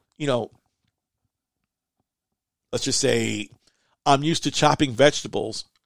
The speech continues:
all the time. I can chop a,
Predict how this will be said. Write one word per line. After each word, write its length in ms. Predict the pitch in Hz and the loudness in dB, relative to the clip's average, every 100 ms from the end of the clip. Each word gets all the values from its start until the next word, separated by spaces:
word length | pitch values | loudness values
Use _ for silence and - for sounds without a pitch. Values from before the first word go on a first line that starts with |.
| _ _ _ _ _ _ _ _ _ _ _ _ _ _ - | _ _ _ _ _ _ _ _ _ _ _ _ _ _ 0
all 180 | 131 | 2
the 60 | 135 | 2
time. 340 | 165 175 123 | 2 2 2
I 60 | 104 | 0
can 140 | 110 | -8
chop 280 | 104 131 127 | 0 2 4
a, 220 | 123 120 | 2 0